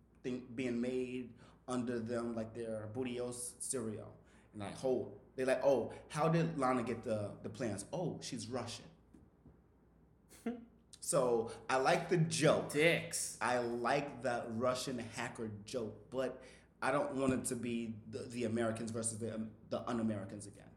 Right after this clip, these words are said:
Speaker 1: I don't want that.
Speaker 2: Funny thing is, is she even fucking Russian?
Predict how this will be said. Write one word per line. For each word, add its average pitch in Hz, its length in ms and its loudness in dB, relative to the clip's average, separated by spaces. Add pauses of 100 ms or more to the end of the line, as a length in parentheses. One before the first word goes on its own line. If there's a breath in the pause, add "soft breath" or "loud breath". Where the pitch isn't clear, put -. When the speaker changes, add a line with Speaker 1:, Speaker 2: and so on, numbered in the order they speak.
Speaker 1:
I 120 60 -6
don't 139 320 0
want 131 280 -2 (200)
that. 101 120 2
Speaker 2:
Funny 151 200 0
thing 117 220 -2
is, 117 260 -2 (400)
is - 60 -14
she - 140 -10 (100)
even 127 140 -8 (100)
fucking 131 280 -8
Russian? 113 340 -10